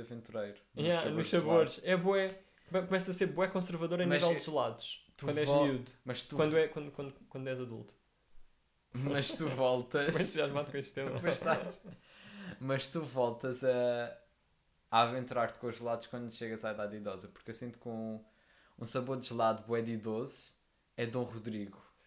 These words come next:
Speaker 2: Pois, mas isso é uma sobremesa do Algarve, estás a perceber? Isso não existe no
Speaker 1: Ok.
Speaker 2: Norte. Eu acho que, por isso é que ainda tem, esta teoria ainda tem que levar uns toques.
Speaker 1: Queres saber, mas queres saber outro também?
Speaker 2: Caramelo, por exemplo.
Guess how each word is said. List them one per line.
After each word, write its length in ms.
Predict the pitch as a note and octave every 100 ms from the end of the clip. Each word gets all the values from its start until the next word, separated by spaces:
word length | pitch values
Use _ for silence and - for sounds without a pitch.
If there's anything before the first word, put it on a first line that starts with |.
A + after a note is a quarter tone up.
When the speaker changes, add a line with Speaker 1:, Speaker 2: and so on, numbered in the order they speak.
| _
Speaker 2:
Pois, 220 | - F3+ F3
mas 180 | C#3
isso 140 | C#3+ -
é 40 |
uma 100 | E3+
sobremesa 440 | - D#3+ E3 D#3+ D#3+
do 140 | D3+
Algarve, 440 | D3+ D3+ C#3+ B2+
estás 200 | - G#2
a 40 | G#2
perceber? 520 | G2+ - A2+ A#2+ C#3 _ _ _ _
Isso 200 | - -
não 80 | D3
existe 320 | C#3+ D3+ -
no 60 | B2
Speaker 1:
Ok. 100 | A2+
Speaker 2:
Norte. 400 | D3+ D3 C#3+ - - - _
Eu 160 | - B2
acho 240 | C3 -
que, 320 | - D3 B2+ G#2+ - _ _ -
por 140 | C3+
isso 200 | E3 -
é 40 |
que 120 | C3+ C#3+ -
ainda 220 | C3+ C3
tem, 200 | B2+ C#3 C3
esta 360 | B2+ - A#2+
teoria 260 | A#2 C#3 C3+
ainda 140 | C3
tem 120 | B2 B2+
que 100 | C3
levar 200 | B2 B2
uns 220 | A#2+ -
toques. 580 | - D3 D3+ - - -
Speaker 1:
Queres 140 | C3 B2
saber, 120 | C#3
mas 140 | D3+ C#3+
queres 160 | D#3+
saber 220 | D#3+ D3 C3+
outro 320 | C3 E3 -
também? 480 | C#3 B2+ B2 F3+ F3+ _
Speaker 2:
Caramelo, 460 | - C3+ C#3+ C3+ C3
por 120 | B2+
exemplo. 500 | A#2 A#2 A#2 C3+